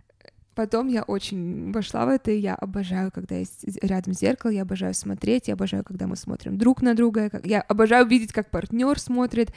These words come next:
на себя во время секса или на меня. И когда есть зеркало, таким образом вы создадите свой собственный визуальный секс-контент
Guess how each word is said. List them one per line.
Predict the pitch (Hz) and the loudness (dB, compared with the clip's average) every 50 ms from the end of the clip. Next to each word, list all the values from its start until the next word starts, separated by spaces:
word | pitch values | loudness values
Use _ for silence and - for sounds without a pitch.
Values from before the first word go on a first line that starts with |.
| - - - - - | -16 -20 -20 -10 -6
на | 208 185 180 | -4 -4 -4
себя | - - 190 196 214 220 240 247 254 | -4 -8 -8 -6 -4 0 0 2 2
во | 254 226 | 2 2
время | 220 226 226 220 220 | 2 2 2 2 0
секса | - - 220 214 190 - - 190 | -2 -4 -6 -6 -6 -6 -8 -8
или | 170 170 175 | -8 -6 -8
на | 185 185 | -8 -8
меня. | 185 185 185 202 214 233 254 254 _ _ | -10 -8 -8 -6 -6 -6 -6 -8 _ _
И | - 233 226 | -2 -2 0
когда | - 247 226 220 233 | 0 0 2 2 2
есть | 220 208 196 - | 2 2 0 0
зеркало, | - 233 294 - - 320 285 277 254 - | 0 0 0 0 0 2 4 4 4 4
таким | 220 - - 233 247 | 2 0 0 0 2
образом | 269 277 262 254 233 | 2 2 2 2 2
вы | 220 233 | 2 0
создадите | - 226 208 190 208 202 185 208 214 - - - 214 202 202 | 0 -2 -2 -2 -2 -2 -2 -2 -4 -4 -6 -6 -4 -4 -4
свой | 196 - - 202 190 | -4 -2 -2 -4 -2
собственный | - - 214 - - - 208 202 202 196 | -2 -2 -4 -4 -4 -6 -4 -2 -2 -2
визуальный | 185 - 202 202 196 196 190 180 175 | -2 -2 0 0 0 0 0 -2 -4
секс-контент | - - 196 185 - - - - 185 185 - - 196 247 302 349 - | -6 -6 -8 -8 -8 -8 -6 -4 -4 -2 -2 -2 0 0 0 0 -2